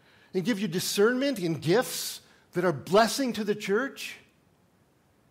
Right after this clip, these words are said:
It's fascinating when you consider how this old tabernacle even got built in the first place.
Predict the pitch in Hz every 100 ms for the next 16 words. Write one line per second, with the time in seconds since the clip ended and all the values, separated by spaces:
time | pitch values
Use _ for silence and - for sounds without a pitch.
0 | _ 170 - - 277 269 254 247 214 202
1 | 190 180 214 185 - 240 214 185 196 180
2 | 175 214 208 247 190 240 226 214 190 202
3 | 220 208 233 214 175 139 233 247 233 -
4 | 285 285 - 156 135 104 - -